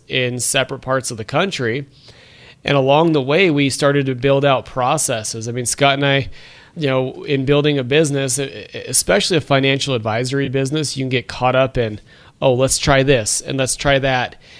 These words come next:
And there's really no regard for, you know, having clean and, and, and structured systems.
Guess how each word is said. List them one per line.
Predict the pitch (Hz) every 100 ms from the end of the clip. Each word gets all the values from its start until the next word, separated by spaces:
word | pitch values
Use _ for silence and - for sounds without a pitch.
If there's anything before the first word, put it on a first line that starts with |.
| -
And | - 139
there's | 139 127
really | 151 156
no | 143 139
regard | 135 123 120 120 127 127
for, | - 123 113 110 120 - _ _ _ _
you | 123
know, | 117
having | 123 135 131 123 _ _ _ -
clean | - 139 139 135
and, | 120 120
and, | 127 120 117 117 120 -
and | 123
structured | - 139 123 - 117
systems. | - 151 - 143 139 131